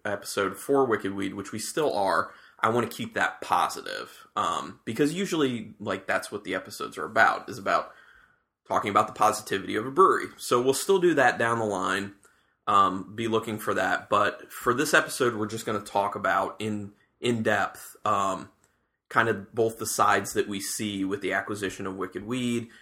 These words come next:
and what we also see with long-term game plan of Anheuser-Busch InBev and, um, our feelings on it as well. So we wanna,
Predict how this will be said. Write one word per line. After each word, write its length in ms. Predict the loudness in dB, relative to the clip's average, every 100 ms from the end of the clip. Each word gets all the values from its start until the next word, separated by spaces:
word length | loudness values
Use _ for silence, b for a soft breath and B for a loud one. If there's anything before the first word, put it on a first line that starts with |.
| B B -6
and 420 | -4 -2 -4 -2
what 200 | -2 0
we 120 | 2
also 300 | 2 0 -4
see 340 | -6 -8 -8
with 300 | -4 -4 -4
long-term 540 | -4 -4 -4 -6 -8 -8
game 260 | -8 -10
plan 500 | -8 -8 -6 -4 -4
of 500 | -6 -6 -4 -4 -6 -8
Anheuser-Busch 680 | -8 -6 -8 -8 -12 -6
InBev 600 | -4 0 2 4 4 0 b b b b -6
and, 580 | -2 -2 0 -2 -2 -6 -14 _
um, 580 | -2 2 2 0 -4 -10 _ _ _ _ _ _ _ _ _ -20 _ _ _ _ _ 2
our 260 | 6 8
feelings 600 | 6 0 -6 -6 -8 -8 -8
on 200 | -6 -6
it 120 | -6 -6
as 160 | -6
well. 440 | -4 -6 -6 -14 _ _
So 220 | -2 0
we 120 | 2
wanna, 280 | 2 2 2